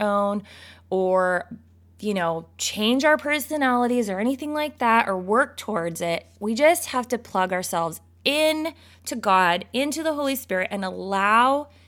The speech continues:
Him to work through us through surrender and abandonment to Him. When we do that, these things just naturally come out of us because we're connected to the true vine. Amen?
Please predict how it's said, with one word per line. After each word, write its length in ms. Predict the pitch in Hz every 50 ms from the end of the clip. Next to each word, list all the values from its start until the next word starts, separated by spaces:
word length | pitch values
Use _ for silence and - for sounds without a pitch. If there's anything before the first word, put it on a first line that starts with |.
| _ _
Him 500 | - - 233 247 233 208 190 180 180 185
to 220 | - - - 196
work 400 | 202 185 190 190 180 180 180 -
through 500 | - - - - 196 208 214 226 240 - -
us 360 | - 175 165 170 165 - -
through 200 | - - 185 175 170
surrender 680 | 170 - 180 180 196 233 269 294 302 311 311 311 302 294 -
and 120 | 220 202
abandonment 920 | 180 170 170 165 - - 196 208 226 240 254 262 269 262 254 240 - 240
to 100 | - 226
Him. 400 | 220 185 185 175 175 175 175 185 - - - - - - - - - -
When 140 | - 202 190
we 100 | 196 196
do 280 | 180 185 220 233 247 254
that, 320 | 262 262 262 262 - - -
these 220 | - 208 196 196 196
things 320 | - - 196 190 185 175
just 260 | - 190 185 - -
naturally 500 | 190 185 185 185 196 196 - - 226 220
come 200 | 208 - - 208
out 180 | 190 175 175 175
of 80 | 170 175
us 200 | 165 165 - -
because 360 | - 190 - - 202 202 208
we're 120 | 202 208
connected 640 | 196 - - 226 226 247 277 311 320 - 339 330 254
to 200 | - - 277 277
the 100 | 269 269
true 280 | 254 - 254 233 226 220
vine. 460 | 196 202 190 170 151 139 - 226 - - _ _ _ _ _ _ - _ _ _ - -
Amen? 580 | 208 240 269 294 320 320 320 330 330 330 311